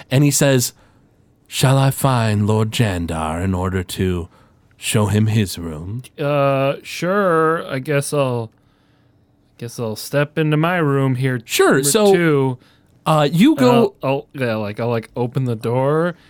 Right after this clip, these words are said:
Speaker 2: and, like, kinda look like I'm closing it, but, like, leave it cracked until he walks away so I can see him, like, walk out of the, out of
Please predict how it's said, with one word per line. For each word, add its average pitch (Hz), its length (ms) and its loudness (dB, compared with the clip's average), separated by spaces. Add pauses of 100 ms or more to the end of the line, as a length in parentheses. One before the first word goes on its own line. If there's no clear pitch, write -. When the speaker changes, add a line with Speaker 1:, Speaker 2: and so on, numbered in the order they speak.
(260)
Speaker 2:
and, 120 200 -6
like, 113 400 -8 (500)
kinda 147 460 -2
look 180 260 -2
like 190 220 -4
I'm 202 140 -2
closing 196 460 0
it, 208 180 -2
but, 135 100 -10
like, 107 180 -16
leave 113 200 -10
it 110 80 -16
cracked 110 440 -12
until 101 360 -12
he 101 80 -10
walks 107 320 -14
away 110 400 -14 (320)
so 95 120 -20
I 98 60 -18
can 98 140 -18
see - 160 -16
him, 95 120 -14
like, 98 200 -18
walk - 260 -20
out 92 60 -16
of 92 160 -16
the, 90 340 -20
out 101 80 -14
of 92 260 -18